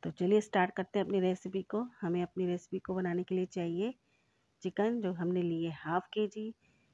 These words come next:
दलिया लिया है हमने हाफ केजी, एक बड़े साइज़ की प्याज, लहसुन अदरक का पेस्ट दो चम्मच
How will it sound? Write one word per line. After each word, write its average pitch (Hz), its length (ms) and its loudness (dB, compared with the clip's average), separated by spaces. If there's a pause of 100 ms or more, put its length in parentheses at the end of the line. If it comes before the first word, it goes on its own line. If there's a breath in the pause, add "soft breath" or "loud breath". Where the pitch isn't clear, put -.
(160)
दलिया 180 340 6
लिया 208 180 6
है 196 100 2
हमने 170 240 -2 (120)
हाफ 175 320 6
केजी, 202 400 -4 (720 soft breath)
एक 196 180 4 (300)
बड़े 185 160 4
साइज़ 170 340 -2
की 170 160 -4
प्याज, 175 480 0 (140)
लहसुन 175 340 0
अदरक 185 280 -6
का 180 100 2 (120)
पेस्ट 190 460 -2 (480)
दो 175 140 -2 (100)
चम्मच 208 440 0